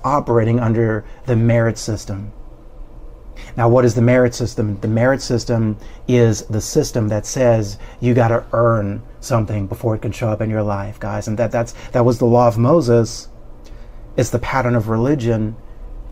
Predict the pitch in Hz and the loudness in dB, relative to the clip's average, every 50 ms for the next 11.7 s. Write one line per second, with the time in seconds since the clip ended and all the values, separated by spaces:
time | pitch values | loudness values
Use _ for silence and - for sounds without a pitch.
0 | - - - - - - 123 117 123 120 120 120 113 117 113 - - - - 123 | -14 -14 -14 -10 -4 -2 0 2 4 4 4 4 4 2 0 -2 -4 0 2 4
1 | 127 123 120 - 123 117 113 113 - - - 120 123 123 117 117 117 110 107 110 | 4 4 4 2 2 2 2 0 -2 -4 -4 -2 0 0 2 2 0 0 0 -2
2 | - - - - - - 120 113 113 110 104 - - 107 120 117 113 - - - | -4 -8 -12 -12 -2 2 2 4 4 2 0 -4 -2 2 2 2 2 0 -6 -12
3 | - - - 113 110 110 110 110 113 110 107 107 - - 104 101 104 104 104 107 | -10 -2 2 4 4 4 4 2 2 0 0 -2 -4 -4 -2 2 4 4 4 4
4 | 110 104 101 - - - - - - - - - 143 127 120 - - 113 101 101 | 4 0 -2 -6 -12 -16 -18 -14 -12 -10 -4 0 0 0 0 0 -4 -4 -4 -4
5 | 95 95 - - - - - - - - - - - - - - - - - - | -4 -6 -10 -14 -16 -16 -18 -18 -18 -18 -18 -18 -18 -18 -18 -18 -18 -18 -18 -18
6 | - - - - - 117 - 123 120 117 - - 165 165 165 - 156 151 151 147 | -18 -18 -8 -4 -4 -2 0 -2 -2 -2 -2 -2 0 0 4 4 4 4 4 2
7 | 139 - - - - - - - - 117 131 131 131 135 147 - - 120 110 127 | 0 -6 -12 -16 -16 -16 -14 -10 -8 -6 -4 -2 -2 -2 -4 -4 -4 -2 0 2
8 | 123 120 127 139 135 117 110 104 104 104 104 101 101 101 - - - - - - | 2 2 2 2 2 2 2 2 2 0 -2 -4 -8 -12 -16 -18 -18 -18 -18 -18
9 | - - - - - - - - - - - - - - - - - - - - | -18 -18 -18 -18 -18 -16 -16 -16 -16 -16 -16 -18 -18 -18 -18 -16 -16 -16 -8 -2
10 | 123 123 113 - - 143 143 139 - 127 123 117 123 120 117 110 104 107 110 113 | -2 -2 -2 0 -2 -2 -2 0 0 -2 0 2 2 2 2 2 0 0 0 2
11 | 120 127 123 - - - 110 110 104 107 104 104 104 104 | 2 0 0 -4 -8 -6 -4 -4 -2 -2 -2 -2 -4 -6